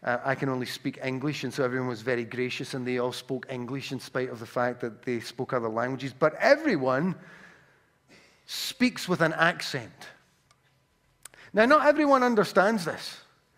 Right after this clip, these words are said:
Uh, there are some people who think that everyone else has an accent.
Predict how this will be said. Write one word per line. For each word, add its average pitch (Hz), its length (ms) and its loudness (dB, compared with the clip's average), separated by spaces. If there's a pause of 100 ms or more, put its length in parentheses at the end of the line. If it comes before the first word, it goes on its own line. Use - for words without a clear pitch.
(500)
Uh, 170 140 6
there 277 200 8
are 262 80 8
some 311 260 4
people 202 400 6
who 175 240 4
think 220 300 6
that 180 140 6
everyone 226 360 8
else 277 280 8
has 170 160 4
an 143 120 4
accent. 127 440 0